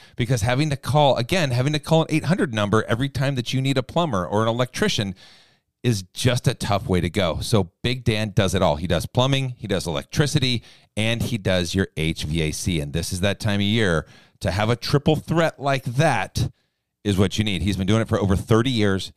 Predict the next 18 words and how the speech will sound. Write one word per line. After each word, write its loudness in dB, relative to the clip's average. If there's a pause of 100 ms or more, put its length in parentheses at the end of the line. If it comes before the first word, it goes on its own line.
(240)
He's -2
based -2
out 0
of -4
Fairview. 0
He's -6
willing 0
to 2
work 0
with -4
some -6
restaurants. -2
So -2
if -4
you 0 (680)
need 0
a 0
guy -4